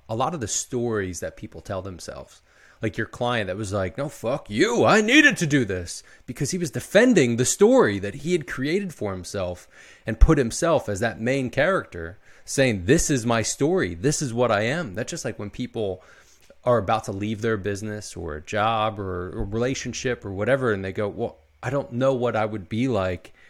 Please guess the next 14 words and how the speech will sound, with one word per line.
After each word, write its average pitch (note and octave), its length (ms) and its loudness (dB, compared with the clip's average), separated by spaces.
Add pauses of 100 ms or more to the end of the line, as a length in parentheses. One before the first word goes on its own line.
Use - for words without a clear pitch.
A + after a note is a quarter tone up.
(200)
if A2+ 240 -2
I G#2 100 2
don't G#2+ 260 -4
have D3 360 -6
these F2+ 280 -10
things." - 520 -16 (720)
And A#2 260 -2 (160)
they C#3+ 100 4
need D#3+ 160 2
to - 60 -6
separate B2+ 500 -4
themselves D#3 500 -4
from E2 260 -12
that. D2 260 -14